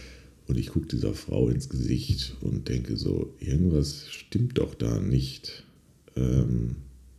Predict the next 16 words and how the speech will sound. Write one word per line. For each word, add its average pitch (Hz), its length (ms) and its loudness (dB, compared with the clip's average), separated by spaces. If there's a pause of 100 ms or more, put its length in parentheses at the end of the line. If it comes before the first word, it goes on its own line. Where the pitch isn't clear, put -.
(680)
Frau 58 340 4
X - 220 -6
Y, 58 720 2 (100)
wo 95 380 4
sind 85 540 4 (360)
Ihre - 300 0
Augenbrauen?" 60 840 4 (1600)
Äh, 69 360 6 (840)
der 60 420 2 (380)
Friseur 64 840 0
hat 67 220 0
der 64 160 4
einfach 67 420 0 (360)
die - 120 2
Augenbrauen 58 640 2
abrasiert. - 840 0